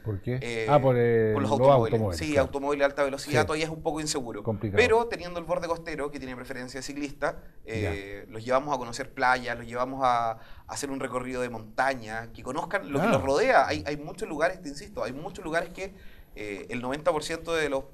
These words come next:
Speaker 2: de los, de los ciudadanos de Concepción desconoce que están ahí. El, el mismo
Speaker 1: Mira.
Speaker 2: museo del, de, de Don Pedro, que le
Speaker 1: Sí.
Speaker 2: decimos nosotros, de Pedro Sañartu, eh, es un museo que no mucha gente ha visitado.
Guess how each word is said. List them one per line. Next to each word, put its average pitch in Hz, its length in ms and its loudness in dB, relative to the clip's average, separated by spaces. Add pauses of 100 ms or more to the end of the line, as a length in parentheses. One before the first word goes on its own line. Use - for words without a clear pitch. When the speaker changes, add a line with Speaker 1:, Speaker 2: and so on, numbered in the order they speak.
(120)
Speaker 2:
de 117 80 -10
los, 117 320 -6
de 101 80 -12
los 110 200 -12
ciudadanos 143 540 4
de 165 80 -6
Concepción 147 560 -8
desconoce 190 520 -6
que 233 60 -12
están 247 200 -4
ahí. 269 180 -8 (320)
El, 131 220 -6
el 139 100 -6
mismo 170 720 0
Speaker 1:
Mira. 92 300 0
Speaker 2:
museo 170 840 0
del, 107 320 -10
de, 92 200 -12
de - 140 -12
Don 107 280 -6
Pedro, 139 320 0
que 101 80 -10
le 101 60 -8
Speaker 1:
Sí. 104 100 -10
Speaker 2:
decimos 101 160 0
nosotros, 107 420 -8
de 98 220 -12
Pedro 107 640 -8 (240)
Sañartu, 120 680 -4 (300)
eh, 107 420 -6
es 151 80 -6
un 175 160 -8
museo 175 260 -4
que 175 100 -10
no 190 120 -4
mucha 226 280 -4
gente 165 280 -4
ha 135 40 0
visitado. 131 580 -8